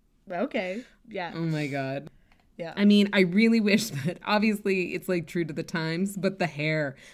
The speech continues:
Speaker 2: my God, the hair and the mustache.
Speaker 1: The
Speaker 2: It's,
Speaker 1: mustache. It's the
Speaker 2: it's a
Speaker 1: facial hair
Speaker 2: look.
Speaker 1: particularly. Yeah.
Speaker 2: Um, so Hopper visits Joyce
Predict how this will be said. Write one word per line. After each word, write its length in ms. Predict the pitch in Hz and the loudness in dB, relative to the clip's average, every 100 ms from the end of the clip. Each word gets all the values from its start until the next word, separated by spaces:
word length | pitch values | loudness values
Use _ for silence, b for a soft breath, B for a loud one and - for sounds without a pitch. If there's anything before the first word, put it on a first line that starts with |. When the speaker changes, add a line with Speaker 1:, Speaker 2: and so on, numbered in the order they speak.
| - | -4
Speaker 2:
my 140 | 180 | 0
God, 240 | 175 170 156 | 2 2 0
the 60 | |
hair 220 | 139 160 | -4 -2
and 120 | 165 160 | -2 -2
the 40 | |
mustache. 760 | 139 135 143 120 113 127 - _ _ _ 220 | -4 -6 -6 -6 -8 -12 -18 _ _ _ -6
Speaker 1:
The 80 | 214 | -4
Speaker 2:
It's, 100 | 208 196 | -2 -2
Speaker 1:
mustache. 680 | 190 196 - 180 160 156 - | 0 0 -2 -6 -6 -8 -12
It's 120 | 196 262 | -4 -2
the 40 | |
Speaker 2:
it's 100 | 254 | -2
a 20 | 175 | 0
Speaker 1:
facial 240 | - 311 302 | -2 0 0
hair 220 | 196 185 | 0 -2
Speaker 2:
look. 80 | 175 | -6
Speaker 1:
particularly. 840 | - 175 - 156 151 147 147 123 | -10 -10 -10 -10 -10 -10 -14 -12
Yeah. 260 | 160 143 120 151 B B B B B B B - | -12 -12 -16 -20 B B B B B B B 2
Speaker 2:
Um, 760 | 233 233 226 226 220 220 214 - | 4 4 4 4 4 2 0 -6
so 580 | 202 - 254 240 226 214 | -12 0 2 4 4 2
Hopper 580 | 202 208 214 240 254 233 | 0 0 0 0 -2 0
visits 480 | 190 214 196 196 - | 2 0 0 -6 -8
Joyce 600 | 185 180 185 220 220 | -4 0 2 0 -2